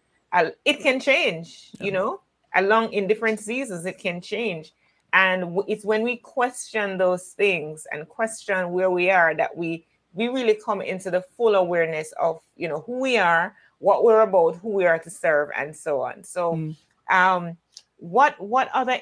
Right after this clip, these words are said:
Speaker 1: insight have you gotten on this journey? You know, as you're, you are encouraging others through your podcast, you are, you know, encouraging others through your own life.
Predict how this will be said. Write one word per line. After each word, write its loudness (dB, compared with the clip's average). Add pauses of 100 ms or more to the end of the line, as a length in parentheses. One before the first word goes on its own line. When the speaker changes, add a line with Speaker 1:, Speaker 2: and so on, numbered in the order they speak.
Speaker 1:
insight -2
have -6
you -4
gotten -2
on -2
this -10
journey? -4
You -8
know, -4
as -4
you're, -2
you -8
are 4
encouraging -6
others -2 (120)
through -6
your 0
podcast, -4 (480)
you -6
are, 4 (200)
you -8
know, 0
encouraging -4
others 0
through -6
your -2
own -8
life. 0